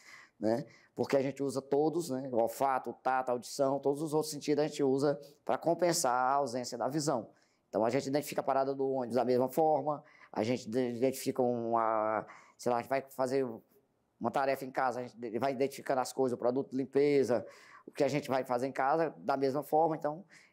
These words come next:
dessa forma que a vida da gente vai seguindo em frente.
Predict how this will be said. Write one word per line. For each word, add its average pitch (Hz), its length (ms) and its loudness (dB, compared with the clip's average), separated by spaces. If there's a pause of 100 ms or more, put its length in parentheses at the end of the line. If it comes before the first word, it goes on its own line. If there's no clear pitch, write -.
(320)
dessa 123 240 0
forma 135 280 0
que 127 80 -4
a 135 40 0
vida 135 220 -2
da 127 140 2
gente 127 440 -4 (600)
vai 113 160 0
seguindo 143 260 0
em 147 40 4
frente. - 460 -6